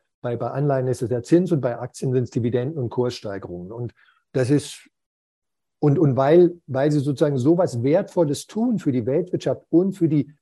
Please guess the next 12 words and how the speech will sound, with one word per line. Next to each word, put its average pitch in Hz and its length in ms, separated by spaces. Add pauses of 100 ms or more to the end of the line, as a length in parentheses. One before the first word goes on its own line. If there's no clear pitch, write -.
Weltbevölkerung, 147 1200 (160)
kriegen 147 320
sie 170 120
dafür 143 380
auch 123 200
eine 147 120
anständige 131 540
Belohnung. 160 540 (600)
Und 143 300
da 139 160
das 139 180
Ganze 143 520